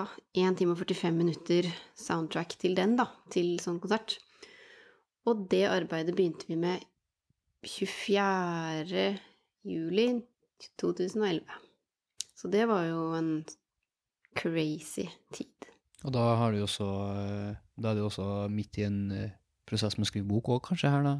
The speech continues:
Speaker 1: Nei, det
Speaker 2: Eh,
Speaker 1: var faktisk etterpå, for dette, den plata kom jo to år etter, og boka kom ut i tjue tolv,
Speaker 2: Mhm.
Speaker 1: så det her,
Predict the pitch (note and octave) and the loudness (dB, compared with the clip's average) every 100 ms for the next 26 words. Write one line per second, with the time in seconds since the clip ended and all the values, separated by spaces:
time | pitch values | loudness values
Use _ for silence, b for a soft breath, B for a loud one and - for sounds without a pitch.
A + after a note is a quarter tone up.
0 | - A#3+ C#4 A#3 A#3+ B3+ C4 C4+ C4+ A#3 | 2 4 4 4 4 4 4 2 0 -4
1 | B3 B3+ - A#3 A#3+ B3 A#3+ - A#3+ A#3+ | -2 -2 0 -2 0 -2 -2 0 2 2
2 | B3 A#3+ A#3 A#3+ A#3+ A#3 G#3+ A#3 A#3 A3+ | 2 2 2 2 0 -2 -2 -2 0 2
3 | A#3 A#3 A3+ A#3 A3+ - G#3+ A3 A3 A3 | 2 0 0 2 0 0 2 2 2 0
4 | - G3 F#3 A3 A3+ G#3+ G3 A3 G#3 - | -2 -2 -2 0 0 0 0 0 0 0
5 | G3 A3+ E3+ C3 B2 A3 G#3+ G#3 G#3 _ | 0 0 0 -2 0 2 4 2 -2 _
6 | _ _ _ _ _ - - G#3 G3+ A3 | _ _ _ _ _ -14 -2 0 2 2
7 | A#3+ | 2